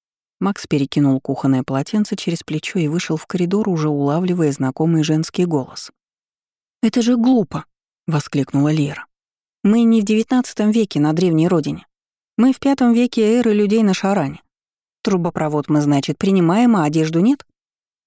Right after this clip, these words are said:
Если уж религиозные фанатики решили, что первый запретил уподобляться грешникам, оставшимся в худшем мире, то как у них в голове укладывается асфальт?"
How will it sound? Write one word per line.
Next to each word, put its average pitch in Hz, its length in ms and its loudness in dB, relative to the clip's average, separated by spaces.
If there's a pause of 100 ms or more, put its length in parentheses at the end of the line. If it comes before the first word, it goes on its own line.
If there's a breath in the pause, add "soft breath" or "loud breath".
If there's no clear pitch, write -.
(160)
Если 285 240 0
уж 262 140 0
религиозные 233 720 2
фанатики 233 520 0
решили, 156 380 -2
что 147 240 -4
первый 147 340 0
запретил 160 460 0
уподобляться 156 580 -2
грешникам, 160 640 -4 (460)
оставшимся 160 720 -2
в - 40 -12
худшем - 460 -2
мире, 160 380 0 (600)
то 262 120 -2
как 277 240 -2
у 254 40 4
них 233 140 4
в 190 100 0
голове 220 360 2
укладывается 170 640 -2
асфальт?" - 480 -10